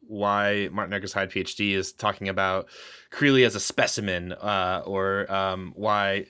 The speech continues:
uh, uh, Tennyson Duval says that, you know, Creeley is just like, uh,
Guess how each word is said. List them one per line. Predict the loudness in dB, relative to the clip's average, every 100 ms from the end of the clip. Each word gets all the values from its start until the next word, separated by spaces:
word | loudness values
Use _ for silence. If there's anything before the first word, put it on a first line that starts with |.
| -4
uh, | -2 -2 -4 -6 -8 -12 _ _ _ _ _ -4
uh, | -4
Tennyson | -2 -2 -2 -2 -2
Duval | 0 2 4 2
says | 0 -6
that, | -4
you | -4
know, | -4 -6 -10 -20 -6
Creeley | 2 4 4 4
is | 2
just | -4 -2
like, | -2 -2 -2
uh, | -2 -2